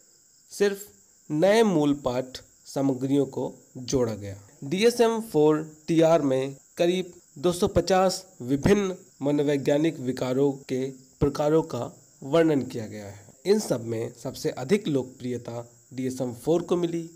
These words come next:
अगर हम डीएसएम के लेटेस्ट वर्जन की बात करें तो दो हज़ार तेरह में डीएसएम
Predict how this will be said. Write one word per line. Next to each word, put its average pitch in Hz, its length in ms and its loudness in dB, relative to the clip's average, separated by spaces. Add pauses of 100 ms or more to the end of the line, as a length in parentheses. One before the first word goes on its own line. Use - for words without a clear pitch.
(1040)
अगर 208 280 2
हम 147 320 -2 (200)
डीएसएम 170 500 2
के 143 180 -2 (340)
लेटेस्ट 143 460 2
वर्जन 131 340 0
की 131 160 -8
बात 120 320 -6
करें 117 260 -6 (360)
तो 120 260 -4 (140)
दो 180 140 4
हज़ार 165 300 0 (120)
तेरह 156 240 4
में 139 300 0 (380)
डीएसएम 156 640 0